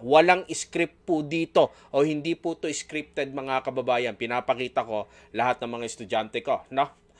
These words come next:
Na natulungan ko. Ito po, no? Ah, ayun po ako, naka-stripe. Ito naman yung dating cellphone technician na estudyante ko. Ito naman, dating cashier sa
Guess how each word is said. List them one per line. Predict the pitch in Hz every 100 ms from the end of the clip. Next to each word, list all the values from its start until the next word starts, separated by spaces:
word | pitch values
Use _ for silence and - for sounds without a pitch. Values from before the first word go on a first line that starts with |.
| - - 123
Na |
natulungan | 131 123 123 127 127 127 135
ko. | 131
Ito | 117 -
po, | - 139
no? | 139 180 - - - _
Ah, | 107 113
ayun | 113 120
po | 127 135
ako, | 135
naka-stripe. | 123 120 120 - 139 131 131 - - -
Ito | 104
naman | 127 127 131
yung | 120
dating | 117 - 123
cellphone | 117 139 120 -
technician | 113 120 - 123 113 127
na | 120
estudyante | 113 123 107 113 113
ko. | 127 120 113 -
Ito | - 113 139
naman, | 143 147
dating | 131 131 - 147
cashier | - 143 185 165
sa | -